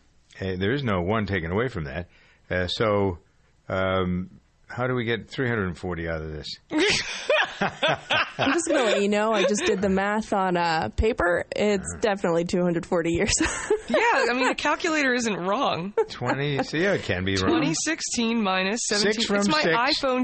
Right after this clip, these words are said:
Speaker 1: is zero.
Speaker 3: calculator. It's not wrong.
Speaker 1: One
Speaker 2: Yeah, it's zero.
Speaker 1: from
Speaker 2: So one becomes eleven.
Speaker 1: Yeah.
Speaker 2: <laughs> And eleven minus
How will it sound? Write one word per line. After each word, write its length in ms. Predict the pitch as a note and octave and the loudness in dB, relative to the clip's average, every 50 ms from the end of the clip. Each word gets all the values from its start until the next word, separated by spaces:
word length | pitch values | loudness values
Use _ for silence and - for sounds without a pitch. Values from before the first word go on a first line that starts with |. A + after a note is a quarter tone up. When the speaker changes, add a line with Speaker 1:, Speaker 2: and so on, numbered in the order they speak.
| - | 0
Speaker 1:
is 60 | E3+ | 0
zero. 120 | F#3+ A#3 A#3+ | 0 2 2
Speaker 3:
calculator. 360 | - F3 - A3 A3+ A#3+ B3+ | 2 2 2 2 2 2 2
It's 220 | B3+ - - - - | 2 2 0 0 2
not 460 | C#4+ - - D4+ - D#5 - - - | 0 0 0 -2 -2 -4 -6 -4 -2
wrong. 180 | C4 C#4 D#4 C4 | 0 0 2 2
Speaker 1:
One 160 | D#3+ F4+ E4 | 2 2 4
Speaker 2:
Yeah, 260 | - - B4 G#4+ F#4+ | 2 2 2 2 0
it's 160 | D4+ A3+ A3+ | 0 -2 -2
zero. 340 | A3+ C4 B3 A#3 G#3+ F3+ D#3+ | 0 2 2 2 2 2 2
Speaker 1:
from 140 | D3+ C#3+ C#3+ - | 2 2 2 2
Speaker 2:
So 360 | D4 C#4+ C#4 C#4 C4+ B3 A#3 | 2 2 2 2 0 -2 -2
one 420 | A3+ A#3+ A#3+ B3 B3+ C#4+ E4+ F4+ | 0 0 2 2 2 2 2 2
becomes 380 | E4+ E4+ - - D#4 D4+ D#4+ D4+ | 2 0 2 2 2 2 2 2
eleven. 640 | D#4 D4+ C4+ G#3 F#3 F3 F3 F3+ F3 F3+ G3 C4 - - - - - - - - - - | 2 2 2 2 2 2 2 2 2 2 2 0 0 -4 -10 -20 -20 -20 -20 -18 -8 -2
Speaker 1:
Yeah. 580 | C4 A3 G3+ F3 F3+ E3 - - - - - G4 - - - - F#4 | -2 0 0 0 -2 -4 -4 -6 -4 -2 -2 -2 -2 -2 -2 0 2
Speaker 2:
<laughs> 20 | |
And 140 | B3 B3 B3 | 2 2 2
eleven 400 | A3+ G#3+ A3 A3 B3+ C#4 C#4+ C#4+ | 2 2 4 4 4 4 2 2
minus 280 | C4+ B3 A#3+ A#3 - | 2 2 0 0 -2